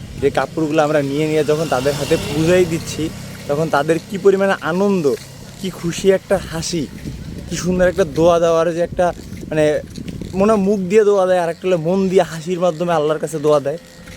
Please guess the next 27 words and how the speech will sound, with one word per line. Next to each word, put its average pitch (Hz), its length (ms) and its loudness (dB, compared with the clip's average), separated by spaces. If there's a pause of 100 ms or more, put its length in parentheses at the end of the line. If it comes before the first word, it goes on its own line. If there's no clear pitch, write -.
(260)
ওইটা 185 180 6
যদি 190 160 0
আপনারা 202 200 -2
সামনাসামনি 170 500 -4
দেখতে 175 280 0
পারতেন, 175 380 2 (360)
তা 151 80 -2
আপনারা 170 220 2
বুঝতে 175 300 0
পারতেন 185 300 0
যে 160 60 0
আসলে 180 200 -2
আপনারা 180 280 -2
কতটা 170 240 -2
সোয়াবের 165 380 2
কাজ 156 200 0
করছেন। 135 380 -4 (440)
কারণ 147 260 0 (280)
এমন 170 260 0
এমন 190 180 2
মানুষ 180 280 0
আমরা 185 160 0
চোখে 185 260 0
পড়ছে, 175 260 -2
আমরা 170 160 2
দেখছি 165 360 -4
যে 160 240 2